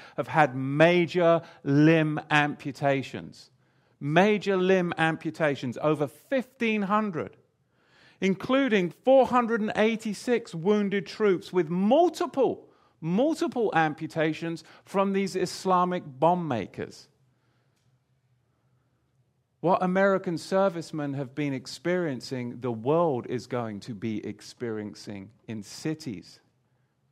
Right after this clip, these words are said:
And people need to wake up to this reality, and nobody seems to have the stomach to call it for what it is. These numbers don't even include those who've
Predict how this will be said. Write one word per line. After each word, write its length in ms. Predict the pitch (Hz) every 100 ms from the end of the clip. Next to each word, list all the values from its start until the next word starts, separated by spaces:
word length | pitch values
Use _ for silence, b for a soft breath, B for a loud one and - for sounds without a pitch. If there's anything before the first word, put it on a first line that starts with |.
| _ _ _ _ _ _ _ _ _ -
And 140 | 127
people 340 | 123 185 220 262
need 180 | 190
to 100 | -
wake 340 | 143 147 151 156
up 180 | 151 -
to 100 | 131
this 280 | 127 123
reality, 600 | 120 127 135 170 170 135
and 180 | 117 117
nobody 420 | 131 156 165 160
seems 300 | 151 160 147
to 100 | 143
have 240 | 131 139 117
the 100 | 117
stomach 960 | - - - - 170 254 175 95 - _ b b b
to 120 | 143
call 420 | - - 202 247
it 160 | 123 -
for 180 | - 127
what 220 | 131 131
it 180 | 127 156
is. 480 | 254 285 107 - _ _ _ _ _ _ _ _ _ _ -
These 300 | 233 311 285
numbers 540 | 240 285 226 143 127
don't 340 | - 214 247
even 340 | - 220 196 202
include 640 | 190 185 - 240 262 202
those 420 | 147 180 180 180 -
who've 280 | 190 170